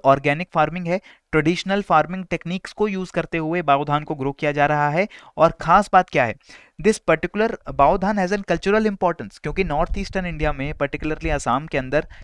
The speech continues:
ये क्यू-, अ, जो culinary culture है, जो फूड कल्चर है, उसमें बाओ धान काफ़ी इंटीग्रल पार्ट है।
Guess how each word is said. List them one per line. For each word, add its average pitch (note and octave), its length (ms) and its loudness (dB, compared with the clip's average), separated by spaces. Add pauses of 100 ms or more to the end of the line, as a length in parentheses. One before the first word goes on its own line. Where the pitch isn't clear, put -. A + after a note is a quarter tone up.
(140)
ये D#3+ 140 2 (240)
क्यू-, F3+ 220 0
अ, D3+ 200 4
जो D3+ 300 -4
culinary G#3+ 360 2
culture D3 360 0
है, A2 200 -6
जो C#3+ 260 -4
फूड G3 320 -4
कल्चर D3 340 -2
है, B2+ 120 -2
उसमें D#3+ 260 -8
बाओ D3 180 2
धान D#3 200 -2
काफ़ी C#3+ 260 -2
इंटीग्रल D3 280 -6
पार्ट C#3 260 0
है। F3 80 -6